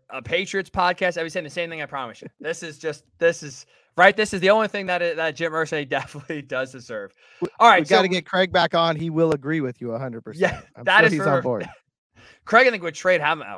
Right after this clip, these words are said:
Speaker 1: I would love to know how many first-round picks he would trade
Speaker 2: <laughs>
Speaker 1: for the guarantee ouster of Dan Snyder. I think he would be a lot. So maybe we'll just do that as well. Get a few Commanders <laughs> first-rounders
Speaker 2: <laughs>
Speaker 1: as well.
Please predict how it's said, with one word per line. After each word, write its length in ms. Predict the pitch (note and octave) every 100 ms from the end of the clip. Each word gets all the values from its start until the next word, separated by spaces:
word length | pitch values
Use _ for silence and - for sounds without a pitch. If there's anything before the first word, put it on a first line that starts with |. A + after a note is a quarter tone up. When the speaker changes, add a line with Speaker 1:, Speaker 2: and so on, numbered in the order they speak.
| - -
Speaker 1:
I 100 | E3
would 100 | F3+
love 140 | G#3
to 60 | F#3+
know 60 | D3+
how 80 |
many 100 | D#3+
first-round 400 | C#3+ D#3 D3 C#3
picks 180 | C3 C3
he 80 | C#3
would 100 | C3
trade 340 | - B2 A2+ - -
Speaker 2:
<laughs> 160 | _ -
Speaker 1:
for 120 | D#3+
the 80 | C#3+
guarantee 680 | D3 D3 D#3 C#3 D3+ C#3+ C#3+ B2
ouster 460 | C#3 C3+ C#3 B2+
of 240 | B2 C3 A#2
Dan 220 | C3+ B2
Snyder. 260 | - A#2
I 40 | B2+
think 100 | C#3+
he 60 |
would 100 | D3
be 100 | C3+
a 80 | B2+
lot. 260 | A#2 G#2 - _ _
So 100 | -
maybe 180 | E3+ A3
we'll 100 | A3+
just 100 | -
do 100 | A3+
that 180 | G#3 F#3+
as 80 |
well. 300 | D3 D#3 A2+ B2 _
Get 140 | E3+ E3
a 140 | D#3
few 180 | C#3+ E3+
Commanders 420 | - D3+ C#3+ C3
<laughs> 160 | - -
first-rounders 720 | D3+ - - C3+ C3 B2 B2+ - - D#3
Speaker 2:
<laughs> 240 | - -
Speaker 1:
as 300 | D#3+ E3 C#3+
well. 360 | D#3 C#3+ B2